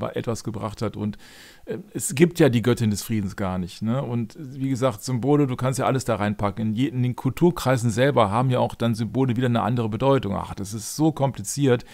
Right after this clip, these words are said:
Aber wie gesagt, wenn du in einem Kulturkreis drin bist, dann wissen die genau, welche Symbole die brauchen, ne? Dann weißt du genau, was im europäischen, asiatischen Bereich und so. Äh, teilweise haben ja die Sachen völlig unterschiedliche Bedeutungen, ne?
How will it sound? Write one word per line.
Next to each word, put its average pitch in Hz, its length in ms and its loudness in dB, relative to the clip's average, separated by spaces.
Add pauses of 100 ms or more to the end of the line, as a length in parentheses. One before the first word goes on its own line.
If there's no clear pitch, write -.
(240)
Aber 139 240 4
wie 165 80 6
gesagt, 151 420 4
wenn 143 220 4
du 139 80 0
in 139 60 0
einem 147 320 2
Kulturkreis 127 580 0
drin 135 220 2
bist, 147 180 0
dann 123 140 2
wissen 123 180 -4
die 127 80 -2
genau, 120 240 2
welche 107 320 0 (400)
Symbole 110 400 0
die 95 120 -2
brauchen, 92 380 -2
ne? 127 320 0
Dann 113 280 -2
weißt 117 240 0
du 117 40 -2
genau, 120 240 0
was 104 280 -2
im 110 240 0
europäischen, 110 800 -2
asiatischen 104 640 -4
Bereich 107 440 -2
und 110 140 -2
so. 104 240 -4 (320)
Äh, 117 240 -6
teilweise 139 400 4
haben 131 120 2
ja 135 60 4
die 120 80 -2
Sachen 123 280 2
völlig 120 280 -4
unterschiedliche 117 440 -4
Bedeutungen, 123 540 -4
ne? 135 220 -2